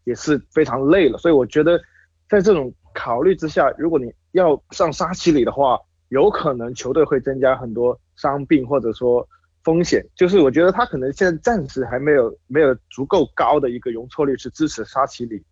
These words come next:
来轮换上来吧。包括你说，呃，萨拉赫啊、马内、费尔米诺他们踢了很多场比赛，但是其实他们是这三，这三个人他们是非常，非常迟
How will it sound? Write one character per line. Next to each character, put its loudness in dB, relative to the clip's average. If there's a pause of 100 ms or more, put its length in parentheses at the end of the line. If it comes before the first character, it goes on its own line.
(280)
来 -2
轮 -2
换 -4
上 -4
来 -4
吧。 -8 (520)
包 0
括 2
你 -4
说， 0 (280)
呃， 0 (640)
萨 -2
拉 2
赫 0 (100)
啊、 -4 (340)
马 -8
内、 -2 (280)
费 2
尔 4
米 -4
诺 0
他 -8
们 -8
踢 -2
了 4
很 -6
多 -2
场 -8
比 -4
赛， -8
但 -4
是 -4
其 -4
实 -6
他 -4
们 -4
是 -2 (540)
这 0
三， 0 (240)
这 0
三 0
个 0
人 4
他 -2
们 -2
是 -8 (160)
非 4
常， -4
非 -2
常 -6
迟 -8